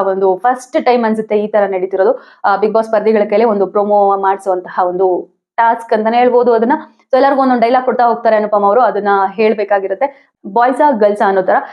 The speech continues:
ಈ ತರ ರಿಯಾಲಿಟಿ ಶೋ ಇರುತ್ತೆ, ಅದ್ರಲ್ಲಿ ಹಗ್ಗ ಜಗ್ಗಾಟದಿರ್ಬೋದು, ಕೆಲವೊಂದು ಚಿಕ್ಕ ಟಾಸ್ಕ್ಗಳನ್ನ ಮಾಡಿಸ್ತಾರೆ.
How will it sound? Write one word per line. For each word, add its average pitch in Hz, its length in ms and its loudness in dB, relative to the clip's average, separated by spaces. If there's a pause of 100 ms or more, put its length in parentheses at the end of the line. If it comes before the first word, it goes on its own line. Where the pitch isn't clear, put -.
(220)
ಈ 277 40 -4
ತರ 269 200 2
ರಿಯಾಲಿಟಿ 240 380 2
ಶೋ 220 180 0
ಇರುತ್ತೆ, 208 200 0
ಅದ್ರಲ್ಲಿ 208 320 2
ಹಗ್ಗ 202 200 0
ಜಗ್ಗಾಟದಿರ್ಬೋದು, 196 800 0
ಕೆಲವೊಂದು 262 640 0
ಚಿಕ್ಕ 269 280 -4
ಟಾಸ್ಕ್ಗಳನ್ನ 233 500 -2
ಮಾಡಿಸ್ತಾರೆ. 208 600 -2